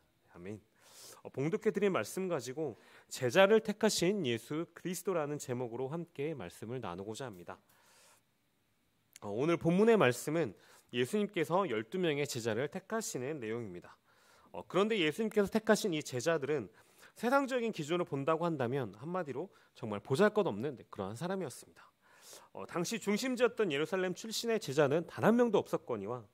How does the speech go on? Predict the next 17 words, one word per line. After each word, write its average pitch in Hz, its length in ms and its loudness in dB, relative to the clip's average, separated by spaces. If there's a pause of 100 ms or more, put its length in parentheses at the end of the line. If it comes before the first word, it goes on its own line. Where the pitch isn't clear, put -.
(520)
어, 85 440 -14
대다수가 175 1000 -2
갈릴리 170 440 0
바닷가에서 160 840 0
고기를 147 320 0
잡던, 135 520 -4
네, 98 80 -10
어부 92 360 -8
출신들이었습니다. 160 1120 -10 (600)
어, 107 140 -2
그리고 220 240 4
학문적으로도 254 920 4
뭔가 113 260 -2
특출나게 214 800 0
배운 143 260 -2
것도 160 240 -4
없었고, 123 640 -6